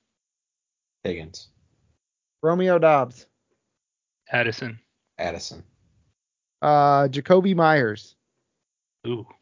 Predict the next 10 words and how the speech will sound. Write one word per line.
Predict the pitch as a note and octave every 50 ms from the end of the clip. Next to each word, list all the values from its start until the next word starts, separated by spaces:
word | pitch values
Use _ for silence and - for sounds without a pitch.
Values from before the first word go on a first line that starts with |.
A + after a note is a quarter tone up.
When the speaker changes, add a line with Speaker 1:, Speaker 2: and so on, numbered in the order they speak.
| _ _ _ _ _ _ _ _ _ _ _ _ _ _
Speaker 1:
Addison. | - E2+ E2+ E2+ D#2+ - - F2 E2+ - _ _ _ _ _ _ _ _ _ - - - - - - - _ _ _ _ _
Speaker 3:
Yeah, | - B2+ A#2 A#2+ A#2+ A2+ A2 G#2+
I | B2+ B2+
think | B2 C3 B2+ A#2
Addison's | A2+ A2+ A2 A2+ - - B2 A2 -
been | - A#2+ A2
more | A2+ A2 G#2+
consistent. | - - A#2 A2 - A#2+ A2 - - B2 A2+ A#2 _ _ _ _ _ _ _ _ _ _ _ _ -
Speaker 2:
Jackson | C3+ C3+ E3 E3 F3 F#3 - G#3+ G3
Smith-Njigba. | F3 - - E3+ E3 - - E3 D3+ C#3+ C3 D3 D3 C#3 C3 B2+ A2+ G#2+ G#2